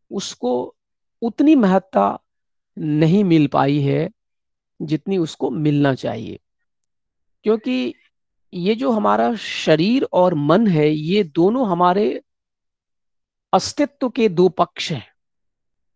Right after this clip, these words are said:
हमारा जो पूरा अस्तित्व है, जो टोटल एग्जिस्टेंस है, उसमें केवल बॉडी हम लोग जानते हैं। आप भी इस चीज को भली भांति जानते होंगे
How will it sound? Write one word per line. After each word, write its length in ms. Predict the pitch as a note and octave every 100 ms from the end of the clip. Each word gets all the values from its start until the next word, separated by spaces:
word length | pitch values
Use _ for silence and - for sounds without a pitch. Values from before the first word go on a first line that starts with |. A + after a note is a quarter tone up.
| _ _ -
हमारा 320 | C3 B2+ F3+
जो 160 | A#3
पूरा 300 | A#3 F#3+ G3+
अस्तित्व 600 | A3+ - - A#3+ A#3 -
है, 240 | D3 C#3 C#3+
जो 140 | D3+
टोटल 500 | C#3+ F3+ G#3+ B3 B3 -
एग्जिस्टेंस 720 | D3+ G3 G3 B3 B3 A3+ D3+
है, 220 | C3+ G#3+ - _ _ _ _ -
उसमें 320 | F#3 C4+ B3
केवल 320 | - A3 A3+
बॉडी 440 | F#3+ D3+ D#3 G3 B3
हम 160 | G3+
लोग 180 | G3+ G#3+
जानते 380 | F3+ A#3+ C4 E3+
हैं। 80 | C#3
आप 220 | - C#3+
भी 140 | F#3+
इस 260 | A#3+ F3+ -
चीज 160 | F#3+
को 140 | G3+ G3
भली 220 | D#3+ G3
भांति 320 | D#3+ E3+ G#3
जानते 340 | D#3 D3+ F3+ G#3+
होंगे 440 | D3 C#3+ D3 F3